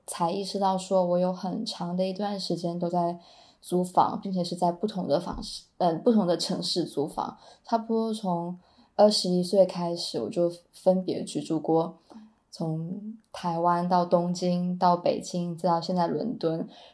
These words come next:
而且居住的时间从就是三个月到两年不等。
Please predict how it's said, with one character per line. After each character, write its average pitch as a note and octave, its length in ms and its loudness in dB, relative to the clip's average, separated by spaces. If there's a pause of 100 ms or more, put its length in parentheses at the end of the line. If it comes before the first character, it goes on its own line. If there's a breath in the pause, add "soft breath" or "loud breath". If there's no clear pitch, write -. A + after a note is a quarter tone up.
而 F3 100 2
且 F3+ 260 6
居 F3+ 160 -6
住 G3+ 160 -2
的 F#3+ 80 2
时 F#3 160 -4
间 F3 300 -2
从 - 520 -6
就 - 120 -10
是 F#3 340 -6
三 F3+ 260 -2
个 F3+ 80 0
月 F#3 240 0
到 F3 640 0
两 D#3+ 260 0
年 D#3 220 -4
不 G3+ 160 -6
等。 - 460 -4